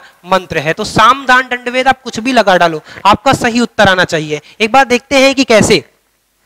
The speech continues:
अगर हम go through option जाएं और वो बोल रहा है कि संख्याओं के बीच का अंतर एक योग सात और गुणा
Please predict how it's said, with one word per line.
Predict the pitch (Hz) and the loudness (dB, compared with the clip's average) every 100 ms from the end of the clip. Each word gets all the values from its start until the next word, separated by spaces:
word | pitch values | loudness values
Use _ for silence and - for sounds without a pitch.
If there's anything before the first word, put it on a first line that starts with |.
| _ | _
अगर | 175 208 277 | -2 2 2
हम | 294 | 0
go | 254 247 | 0 -2
through | 240 277 277 220 | 0 -2 2 2
option | 208 - 277 254 | 2 0 -2 0
जाएं | 190 180 208 - - - | 0 0 -4 -10 -12 0
और | 233 | 0
वो | 233 277 | 2 -2
बोल | 196 233 277 254 | 4 4 4 4
रहा | 214 | 4
है | 220 214 240 | 4 2 -2
कि | 240 | -4
संख्याओं | - 226 - 226 254 | -4 -4 -2 0 0
के | 269 208 | -2 -4
बीच | 208 247 - | 0 0 0
का | 254 | 0
अंतर | 240 233 226 262 254 - 190 | 0 -2 -4 -2 -2 -4 0
एक | 208 269 - _ _ - | 4 4 2 _ _ -8
योग | 180 214 240 220 | 2 4 4 0
सात | - - 185 214 269 _ _ 214 | -4 0 4 4 0 _ _ 0
और | 220 214 | 0 0
गुणा | 208 220 285 | 0 2 2